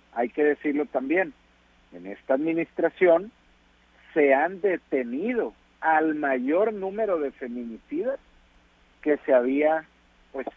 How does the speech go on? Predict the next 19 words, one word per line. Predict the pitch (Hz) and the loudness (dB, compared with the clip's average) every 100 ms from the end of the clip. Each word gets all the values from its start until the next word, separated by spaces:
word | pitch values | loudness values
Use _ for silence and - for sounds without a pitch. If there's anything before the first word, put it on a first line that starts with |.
| _ _ | _ _
tenido | 143 127 147 160 | -2 0 2 2
cuenta | 156 135 123 120 - 120 - _ _ - | 0 -2 -2 -4 -8 -8 -10 _ _ -10
en | 123 | -6
los | 120 110 127 | -6 -6 -4
últimos | 120 - 127 117 - | -6 -4 -8 -8 -12
años. | 82 85 78 _ _ _ _ _ | -16 -18 -20 _ _ _ _ _
Se | 123 120 | 4 6
han | 131 151 147 _ _ | 6 4 0 _ _
judicializado | - 156 151 135 - 131 117 113 113 - 143 190 208 175 _ _ _ - | 0 6 8 6 2 0 0 0 -2 2 6 6 4 -2 _ _ _ -8
esos | 131 - 131 - | -6 -6 -12 -2
casos | 151 196 - 247 _ _ _ - | 0 0 -4 -10 _ _ _ -6
y | 165 - | -6 -2
se | 160 | -2
han | 160 185 | 0 -2
llevado | 185 196 160 147 139 131 _ _ _ _ _ | -2 0 2 2 0 -6 _ _ _ _ _
al | - 127 120 | -4 -4 -4
juez | - 175 214 _ _ _ _ | -2 -2 -2 _ _ _ _
los | 113 123 147 160 147 | -6 -2 0 -2 -4
detenidos. | 147 - 110 98 82 | -8 -8 -12 -12 -18